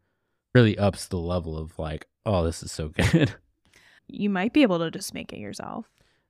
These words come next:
Speaker 1: Yeah, I don't think tortillas would be that hard, and we'll probably do an episode in the future on tortillas, honestly.
Speaker 2: Sure.
Speaker 1: Um, so yeah, I bet that would be even better if you made your own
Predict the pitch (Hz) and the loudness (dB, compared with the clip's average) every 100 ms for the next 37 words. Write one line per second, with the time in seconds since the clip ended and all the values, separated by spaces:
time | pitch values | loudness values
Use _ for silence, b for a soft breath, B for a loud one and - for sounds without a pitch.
0 | - 196 98 90 113 165 202 - 113 - | 4 8 8 8 6 6 4 2 0 -2
1 | 104 117 92 90 90 85 85 - 87 82 | 0 0 2 0 0 0 -2 -2 -2 0
2 | 92 107 156 208 113 - 113 107 78 95 | 0 2 6 6 4 2 2 2 0 -2
3 | - - 76 78 95 - 101 - 92 _ | -2 -6 -4 -4 -8 -4 -4 -4 -10 _
4 | - 92 85 76 - 82 85 82 85 82 | -2 -2 -2 -6 -4 -4 -4 -6 -4 -4
5 | 85 95 - _ _ - - 311 285 - | -4 -4 -6 _ _ -12 -6 -4 0 4
6 | 87 80 76 - _ _ _ _ _ _ | 6 4 2 -4 _ _ _ _ _ _
7 | _ _ _ _ _ - 113 92 120 98 | _ _ _ _ _ 4 6 8 8 6
8 | 98 110 98 101 98 87 92 95 87 78 | 6 6 8 6 6 4 4 4 2 2
9 | 107 - - 85 85 82 80 80 92 95 | 2 0 -2 -2 -2 -4 -6 -4 -2 0
10 | 80 | -2